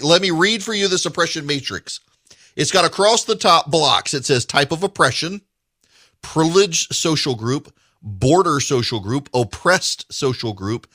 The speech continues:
and school identity category. In racism, if you're a white, you're in the privileged group. If you're biracial, you're in the border social group. If you're Asian, Black, Latino,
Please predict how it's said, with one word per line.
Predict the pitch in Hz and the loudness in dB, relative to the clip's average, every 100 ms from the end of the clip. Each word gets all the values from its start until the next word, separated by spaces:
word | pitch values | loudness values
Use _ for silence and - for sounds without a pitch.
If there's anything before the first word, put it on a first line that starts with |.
| _ _ - | _ _ -4
and | 131 127 | -4 -2
school | - - 160 196 202 196 | -6 -6 -2 4 4 4
identity | 156 147 151 165 160 | 0 0 0 0 -2
category. | - 170 139 110 101 71 - _ _ _ _ _ _ _ _ _ _ - | 0 0 2 0 -4 -4 -10 _ _ _ _ _ _ _ _ _ _ -10
In | 107 | -4
racism, | 117 175 190 - 143 110 - _ _ _ _ _ _ _ _ _ - | 4 4 4 2 2 0 -6 _ _ _ _ _ _ _ _ _ -6
if | 117 | 0
you're | 151 170 160 | 2 4 4
a | |
white, | 156 160 139 131 | 4 4 2 -2
you're | 127 131 | 0 0
in | |
the | 120 | -2
privileged | - 156 110 95 - | -4 -4 -2 -6 -6
group. | 98 92 | -6 -6
If | 101 | -6
you're | 123 | -4
biracial, | 113 123 135 131 151 147 - 113 | 0 4 4 4 0 0 -2 -2
you're | 104 117 | -4 -4
in | 110 | -4
the | 98 | -4
border | 92 127 156 120 98 | 0 2 2 2 -2
social | - 101 - 92 | -4 -6 -6 -10
group. | 92 87 | -10 -10
If | 107 | -8
you're | 117 98 | -6 -2
Asian, | 139 143 143 | -2 -2 -2
Black, | 127 123 123 | 2 2 2
Latino, | 120 107 - 151 139 110 98 113 | -4 -8 -8 -6 -2 -2 -2 -2